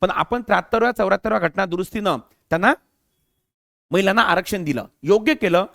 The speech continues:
ते चूक नाही, पण त्याच्या आधी द्यायला पाहिजे होतं इकॉनॉमिक आरक्षण, आर्थिक आरक्षण. तर उदाहरणार्थ, उदाहरणार्थ शहरी भागामध्ये जेवढे पिंक रिक्षा आहे, देऊन टाका महिलेला. जेवढे स्कूल बस आहे, देऊन टाका महिलेला.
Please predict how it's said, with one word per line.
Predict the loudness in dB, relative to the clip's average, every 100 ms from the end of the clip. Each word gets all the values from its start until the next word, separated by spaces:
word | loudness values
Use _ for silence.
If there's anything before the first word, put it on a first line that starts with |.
| _ -2
ते |
चूक | 0 0 -2
नाही, | 0 0 0 -10 _ -4
पण | -2
त्याच्या | 0 0 0
आधी | 0 0 0
द्यायला | 0 2 0
पाहिजे | -2 -2 -4
होतं | -6 -6
इकॉनॉमिक | -6 -4 -4 -4 -2
आरक्षण, | -2 -4 -10 -14 -16 _ _ _ _ _ _ _ _
आर्थिक | -2 -2 0 0
आरक्षण. | 0 0 -4 -12 -14 _ _ _ _ _ _ _ _
तर |
उदाहरणार्थ, | -2 0 2 0 -2 -4 -6 _ _
उदाहरणार्थ | 0 2 2 2 0 -2 -2 -8 _ _
शहरी | -4 0 2 0
भागामध्ये | 0 0 -2 -4
जेवढे | -4 -2 -2
पिंक | 0 -2 -2
रिक्षा | -6 -2 2
आहे, | 2 0 -6
देऊन | -2
टाका | -2 -2
महिलेला. | -2 -2 -2 -4 -10 _ _ _ _ _ _ _ _ _ _ 0
जेवढे | 2 2
स्कूल | -2 -4 0
बस | 0 2
आहे, | 0 -2
देऊन | -4 -2
टाका | 0 0 0
महिलेला. | 0 0 -2 -4